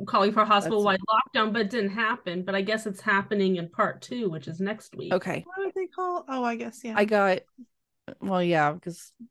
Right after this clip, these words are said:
Speaker 2: the car, I think the car just took off, so they don't know if they're gonna come after anybody <laughs> else.
Speaker 3: Yeah.
Speaker 2: So
Speaker 3: Hmm.
Speaker 2: they're gonna have, I mean, unless something else maybe happens that we don't know about yet.
Speaker 3: Oh, God. Yeah.
Speaker 2: So I guess we're gonna have to see next week. And I,
Speaker 3: Hmm.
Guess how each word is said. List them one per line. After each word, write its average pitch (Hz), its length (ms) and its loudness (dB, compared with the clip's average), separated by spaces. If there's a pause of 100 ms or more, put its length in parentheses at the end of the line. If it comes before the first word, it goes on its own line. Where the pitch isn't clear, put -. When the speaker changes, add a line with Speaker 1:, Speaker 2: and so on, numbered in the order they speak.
(480)
Speaker 2:
the - 80 -14
car, 160 180 -10
I 190 40 -4
think 262 140 -4
the 226 80 -2
car 190 180 0
just 190 200 -10
took 175 180 2
off, 190 300 0
so 160 180 2
they 175 80 4
don't 196 160 2
know 190 100 4
if 190 60 -2
they're 180 120 0
gonna 185 160 0
come 185 200 -2
after 190 300 0
anybody 190 380 0
<laughs> 508 420 -8
else. - 340 -8
Speaker 3:
Yeah. 214 400 -6 (680)
Speaker 2:
So 208 80 -4
Speaker 3:
Hmm. 180 60 -10
Speaker 2:
they're 175 120 -4
gonna 185 160 0
have, 185 220 -2
I 180 80 4
mean, 180 180 4
unless 175 260 6
something 165 320 2
else 202 300 4
maybe 151 300 -4
happens 156 420 -2
that 165 100 -2
we 160 100 2
don't 156 140 0
know 180 160 2
about 175 280 2
yet. 156 360 0
Speaker 3:
Oh, - 40 -20 (180)
God. - 580 -20 (180)
Yeah. 214 260 -8 (580)
Speaker 2:
So 175 480 -4 (260)
I 175 60 -4
guess 190 160 -2
we're 214 60 -6
gonna 214 120 0
have 208 120 -4
to 170 60 -16
see 190 140 -6
next 165 240 -6
week. 165 120 -4
And 175 80 -4
I, 180 80 2
Speaker 3:
Hmm. 180 160 -8